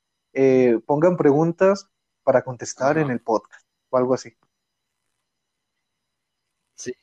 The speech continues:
Speaker 2: sí, sí, sí. Yo creo que al inicio uno, unos, unos minutos, ¿no? Porque, pues,
Speaker 1: Sí,
Speaker 2: no,
Speaker 1: sí.
Speaker 2: no nos vamos a alcanzar. Y luego después, eh, no sé si ya después crecemos, eh,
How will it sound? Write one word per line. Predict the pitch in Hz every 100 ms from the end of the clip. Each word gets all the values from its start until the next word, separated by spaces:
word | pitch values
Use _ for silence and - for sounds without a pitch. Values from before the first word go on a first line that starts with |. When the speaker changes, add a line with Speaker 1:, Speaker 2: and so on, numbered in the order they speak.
| _ _ _
Speaker 2:
sí, | - 127
sí, | 127
sí. | 131 120 _ _ _
Yo | 143
creo | 156 170
que | 185
al | 170
inicio | 135 135 151 151 _ _ _ -
uno, | 127 139 143 147
unos, | 90 123 135 139 135 131 -
unos | 131 147
minutos, | 123 151 - 110
¿no? | 123 143 - _ -
Porque, | 110 -
pues, | 113
Speaker 1:
Sí, | 113
Speaker 2:
no, | 170 180
Speaker 1:
sí. | 185
Speaker 2:
no | 120
nos | 120
vamos | 120 120 120
a |
alcanzar. | 123 117 107 131 135 _ _ _ _ _ _
Y | 120
luego | 113 107 117
después, | 117 117 - 107 120
eh, | 117 - _ _ 107 104 98 - - _ _ _ _ _ _ _ _ _ _ _ _
no | 117
sé | 117 139 127
si | 123 110
ya | 113
después | 117 _ -
crecemos, | 123 123 139 139 147 _ _ _ _ _ _ _ _
eh, | 120 117 110 107 104 101